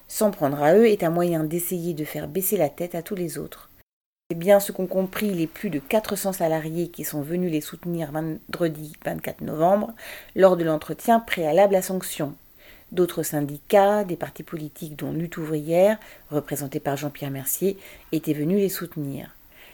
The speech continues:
La direction a repoussé l'entretien au huit décembre.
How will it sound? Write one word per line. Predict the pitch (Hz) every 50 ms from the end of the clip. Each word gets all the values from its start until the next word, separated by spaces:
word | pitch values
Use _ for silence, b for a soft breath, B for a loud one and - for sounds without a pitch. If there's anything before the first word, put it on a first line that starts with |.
| B B
La | - 156 160
direction | 170 170 151 139 135 - - 208
a | 202 180 160
repoussé | 151 180 190 185 - - 180 - - - 190 175 147 - -
l'entretien | 151 143 - - 156 143 - - - 208 202 214 233 - - - -
au | 208 202 - -
huit | - 180 180 196 196 190 185
décembre. | 165 170 165 - - 151 - -